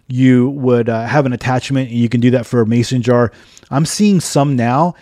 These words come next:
and I guess I, because I don't do a lot of dry canning, I haven't been really into this, but, um,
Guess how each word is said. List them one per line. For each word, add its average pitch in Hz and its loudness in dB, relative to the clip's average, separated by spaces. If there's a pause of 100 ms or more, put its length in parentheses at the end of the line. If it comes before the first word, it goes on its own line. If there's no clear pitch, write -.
(120)
and 131 -4
I 135 2
guess 170 -4 (100)
I, 143 -6 (380)
because 143 -2
I 165 2
don't 151 -6
do 139 0
a 131 2
lot 127 0
of 123 -4
dry 127 -2
canning, 123 -4 (200)
I 117 -4
haven't 131 0
been 127 0
really 123 0
into 131 0
this, 101 -6 (320)
but, 131 0
um, 120 -6